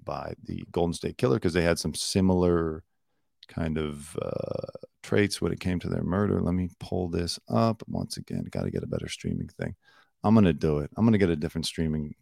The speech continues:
thing, or maybe I'll, like, hire somebody. Nope, wrong one, wrong one. That's the, that's the call again. What do you guys think?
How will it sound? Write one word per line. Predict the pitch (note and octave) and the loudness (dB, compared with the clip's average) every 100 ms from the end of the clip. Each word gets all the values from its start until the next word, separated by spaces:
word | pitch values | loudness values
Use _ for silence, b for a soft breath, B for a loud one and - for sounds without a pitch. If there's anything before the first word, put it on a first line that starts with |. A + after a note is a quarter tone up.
| - | -8
thing, | D2+ D2+ | -8 -4
or | F#2+ | 2
maybe | G#2+ G#2 | 6 8
I'll, | F2 | 8
like, | D2 D2+ | 6 2
hire | D#2+ D#2+ D#2 | 0 0 0
somebody. | - D2 D2 D2 - _ _ _ _ _ _ _ _ _ _ _ - | -2 -2 -2 -4 -10 _ _ _ _ _ _ _ _ _ _ _ 10
Nope, | C3 D#3 - - | 12 12 8 0
wrong | D3 E3+ F#3+ | 8 10 12
one, | F3+ F3+ F3 - | 12 10 8 4
wrong | C#3 D#3+ D#3+ | 4 6 8
one. | D3+ D3 | 8 8
That's | C#3 C3+ | 6 4
the, | B2 A2+ | 0 -4
that's | - B2 - | 2 2 2
the | - | -4
call | - B2 A2+ | 4 8 8
again. | A2 G#2 G2 F#2 b b b b b _ _ _ _ _ _ _ _ _ _ _ b b b b b b b b b b b b _ _ _ _ | 8 6 6 2 b b b b b _ _ _ _ _ _ _ _ _ _ _ b b b b b b b b b b b b _ _ _ _
What | - | 6
do | B2 | 8
you | B2 | 10
guys | A2 F#2 - | 8 6 2
think? | E2+ D2 - | -2 -4 -10